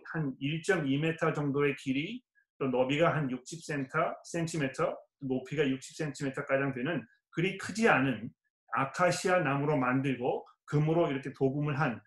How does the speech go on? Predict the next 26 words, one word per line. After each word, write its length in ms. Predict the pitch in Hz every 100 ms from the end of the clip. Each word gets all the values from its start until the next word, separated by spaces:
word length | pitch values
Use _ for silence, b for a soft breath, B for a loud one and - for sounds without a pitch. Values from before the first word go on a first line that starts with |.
| _
그런 260 | - 139 135
상자였습니다. 800 | - 185 170 156 123 - 110 92 - _ _ _ _ _ B B B B B _ -
아, 100 | 120 -
이 140 | 214
상자를 880 | 220 240 254 247 220 175 170 196 165
이제 120 | 151
이 200 | 139 143
성경이 540 | 131 180 160 170 156 131
증거궤라 960 | - 151 165 180 196 196 165 160 160
이렇게 220 | 139 135 151
부르고 280 | 156 143 160
있는데, 360 | 135 131 117 113
그 160 | 160
이유는 400 | 143 139 160 170
무엇입니까? 520 | 139 143 143 131 127 139
십육 400 | - 202 175 165
절 180 | 180 139
말씀과 540 | 123 127 151 147 143
같이 520 | 127 123 143 127 156 - _ _ _ -
그 220 | 156 190
안에 460 | 139 139 170 175 -
십계명이 800 | - - - 208 196 180 185 180
기록된 480 | 156 147 - 170
돌판을 500 | 160 139 139 165 175
넣어뒀기 480 | 131 143 143 147 160
때문입니다. 500 | 175 160 139 110 -